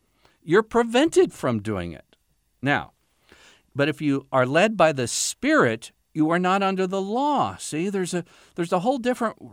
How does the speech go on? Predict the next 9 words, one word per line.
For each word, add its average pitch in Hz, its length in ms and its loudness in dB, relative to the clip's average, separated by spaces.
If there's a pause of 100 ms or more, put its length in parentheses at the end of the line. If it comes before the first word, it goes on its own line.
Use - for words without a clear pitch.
(120)
r-, 139 280 -6 (180)
realm 147 760 0
of 143 180 0
living 185 380 0
the 165 100 -4
Christian 160 580 -6
life. 190 300 -2 (280)
It's 151 200 -8
not 190 280 2